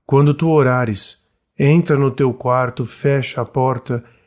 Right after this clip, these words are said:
e reza ao teu pai que está oculto,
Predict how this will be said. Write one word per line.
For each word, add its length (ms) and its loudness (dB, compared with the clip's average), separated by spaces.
e 100 2
reza 520 2
ao 160 -2
teu 200 -2
pai 360 -2
que 160 -4
está 280 -2
oculto, 680 -2